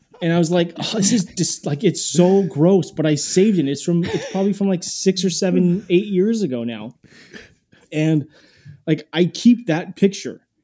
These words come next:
to remind myself that if you keep trying, you will get better at something. And, you know, twenty twenty came and everyone was like, "Let's buy pizza or let's learn to make bread." And I was like, "Screw it, I'm gonna learn to make pizza." And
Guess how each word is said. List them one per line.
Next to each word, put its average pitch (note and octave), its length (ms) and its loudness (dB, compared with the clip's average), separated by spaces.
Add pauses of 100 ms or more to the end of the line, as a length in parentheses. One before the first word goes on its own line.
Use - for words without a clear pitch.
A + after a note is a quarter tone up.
(120)
to E3 120 2
remind E3 360 2
myself C#3+ 440 -4
that C#3 100 -2
if C3+ 180 -4
you F3+ 220 4
keep D#3+ 320 -4
trying, C3+ 420 -2
you C#3 160 0
will C#3 80 0
get B2+ 220 -4
better B2 240 -4
at A#2 100 -14
something. - 400 -14 (540)
And, C3+ 440 -2 (840)
you D#3 80 0
know, C#3+ 120 0
twenty D#3+ 260 2
twenty E3+ 240 0
came F#3 240 2
and C#3+ 80 0
everyone C#3+ 180 0
was C3+ 80 -4
like, C3 140 -6
"Let's F3 140 -2
buy F#3 180 0
pizza F3 340 -2
or B2 80 -4
let's D#3 220 -4
learn F3 140 2
to F3+ 40 2
make F3+ 240 -2
bread." E3+ 220 0
And B2+ 60 -2
I - 20 -4
was C3 100 -6
like, B2 140 -8
"Screw D#3+ 260 0
it, C#3 60 -2
I'm D#3+ 80 0
gonna F3+ 180 2
learn C#3 140 0
to C3 80 0
make A#2+ 180 -6
pizza." B2 400 -4 (460)
And C3+ 440 0